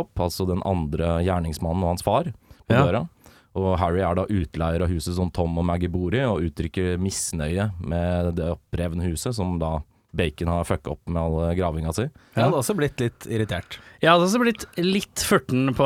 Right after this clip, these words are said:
Speaker 2: at, eh, det
Speaker 3: Men
Speaker 2: er høl, eh, det er jo høl oppe i andre etasje også.
Speaker 3: Jeg har høl overalt.
Speaker 2: Det er høl overalt.
Speaker 1: Ja.
Speaker 3: Men, men samtidig hadde jeg prøvd å gjemme et lik, hadde jeg kanskje blitt
Speaker 1: Ja.
Speaker 3: litt, litt mer stressa.
Speaker 1: For
Speaker 2: Ja.
Speaker 1: jeg har jo da hørt denne, i hvert fall det trykkluftboret som Bacon har drevet med, de har jo hørt det fra utsida og skjønner at han kanskje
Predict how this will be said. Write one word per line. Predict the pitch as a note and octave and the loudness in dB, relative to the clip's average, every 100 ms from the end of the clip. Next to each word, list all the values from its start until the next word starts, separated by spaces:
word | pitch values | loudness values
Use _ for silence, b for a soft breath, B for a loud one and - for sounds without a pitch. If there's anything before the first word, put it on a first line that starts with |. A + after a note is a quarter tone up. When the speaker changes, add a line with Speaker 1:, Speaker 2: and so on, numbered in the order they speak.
| C3+ | 4
Speaker 2:
at, | C3 D3 | 2 0
eh, | C#3 C#3 C#3 C3+ | 2 2 2 2
det | |
Speaker 3:
Men | C3+ | 2
Speaker 2:
er | B2+ | 4
høl, | C3 B2 B2+ C#3+ | 6 6 6 4
eh, | F2 B2 C3 C3 - | 2 0 0 0 0
det | D3 | 4
er | D#3+ | 4
jo | F#3 | 6
høl | D#3+ F3 | 4 2
oppe | - - B2+ | -2 0 2
i | |
andre | C3 G2 | 2 2
etasje | G2+ G#2 B2+ | 2 2 2
også. | E3+ - _ _ | 0 -4 _ _
Speaker 3:
Jeg | A#2+ | -2
har | B2+ | 2
høl | A#2+ A#2+ | 2 2
overalt. | G#2 G#2+ A#2+ | 0 0 2
Speaker 2:
Det | D3+ | 4
er | C#3 | 6
høl | C3+ - | 6 4
overalt. | A2+ A2 B2+ D3 - - - | 2 4 2 0 -6 -6 0
Speaker 1:
Ja. | |
Speaker 3:
Men, | C3+ C#3 C#3+ - - | 4 4 0 -6 -10
men | B2 B2 A#2+ | -4 -2 0
samtidig | C#3 G2+ F#2+ G2 G2 | 0 0 -2 0 0
hadde | G2+ | -2
jeg | G2 | -2
prøvd | G2 G2 | -2 -2
å | F#2+ - - | -4 -8 -6
gjemme | G#2+ G2 | -4 -2
et | |
lik, | F#2 F2+ | -4 -4
hadde | F2+ F#2 | -4 -4
jeg | F2 | -4
kanskje | F2+ | -6
blitt | F#2 - b b b | -10 -14 b b b
Speaker 1:
Ja. | C3+ | 0
Speaker 3:
litt, | E3+ D#3+ G#2+ - - A2+ | 0 0 -2 -6 -12 -8
litt | - - | -8 -6
mer | F#2 E2+ | -8 -6
stressa. | - - - | -8 -8 -12
Speaker 1:
For | - B2+ | -2 0
Speaker 2:
Ja. | |
Speaker 1:
jeg | F#2+ | 2
har | F2 F#2+ | 2 2
jo | F#2 | 2
da | E2+ E2+ | 0 0
hørt | F2 D2 - | -2 -2 -6
denne, | F#2 E2+ E2 | -4 -2 0
i | E2+ | 0
hvert | E2+ | 0
fall | F2+ | 0
det | F2 | -2
trykkluftboret | - E2 - - E2+ - - E2 F#2 E2+ G#2 G2 | -4 -6 -8 -6 -4 -4 -6 0 0 2 0 0
som | F#2 | 0
Bacon | F2 D#2 - F2 | 0 -2 -2 -2
har | F2 | 0
drevet | F2 F2 D#2+ D#2 | 0 0 -2 -2
med, | F#2 F2 | 0 0
de | |
har | F2 E2+ | 2 0
jo | |
hørt | D#2+ D#2 | 0 -2
det | E2+ | -4
fra | D#2+ E2+ E2 | -2 -2 -4
utsida | F2 - E2 E2 | -6 -4 -2 -2
og | |
skjønner | D2+ D#2+ D2+ D2+ | -2 -4 -2 -4
at | D#2+ | -4
han | E2 | -2
kanskje | E2 - | -2 0